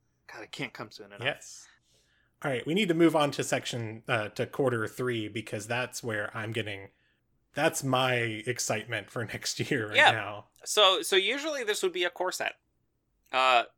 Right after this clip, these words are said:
Speaker 1: there is no core set next year. Instead, we have a set called Adventures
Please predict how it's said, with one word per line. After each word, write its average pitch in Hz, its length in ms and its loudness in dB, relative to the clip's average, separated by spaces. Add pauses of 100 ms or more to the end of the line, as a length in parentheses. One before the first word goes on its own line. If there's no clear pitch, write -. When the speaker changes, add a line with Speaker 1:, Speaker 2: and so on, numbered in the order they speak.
Speaker 1:
there 196 160 6
is 302 120 -2
no 269 140 4
core 226 240 2
set - 260 0
next - 320 -8
year. 101 240 -8 (540)
Instead, 254 460 4
we 262 100 -2
have 214 180 2
a 202 60 4
set - 440 0
called 151 640 0 (720)
Adventures 156 1400 -2